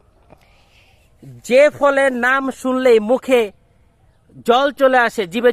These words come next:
জল চলে আসে, তার নামই হলো লটকন। অত্যন্ত পুষ্টিগুণ সমৃদ্ধ ফল এটি। সম্মানিত বৃক্ষপ্রেমীগণ,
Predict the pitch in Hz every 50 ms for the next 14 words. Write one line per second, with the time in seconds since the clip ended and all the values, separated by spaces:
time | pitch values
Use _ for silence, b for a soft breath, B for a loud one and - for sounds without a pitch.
0 | - - 269 269 262 262 220 254 247 240 233 220 202 - 220 190 - - - 220
1 | 233 233 233 233 233 226 220 220 214 214 226 240 - _ - 214 175 135 123 _
2 | _ _ _ - 247 294 - _ _ - 294 294 294 247 - 285 - - 311 302
3 | - _ - 302 254 262 277 269 - - 262 247 247 247 240 190 240 233 - -
4 | 240 240 233 208 - 196 196 156 170 139 107 _ _ _ _ b b b b b
5 | b b b b b b - - 240 269 277 302 302 277 311 285 214 247 - -
6 | 294 294 294 294 277 262 220 202 214 254 311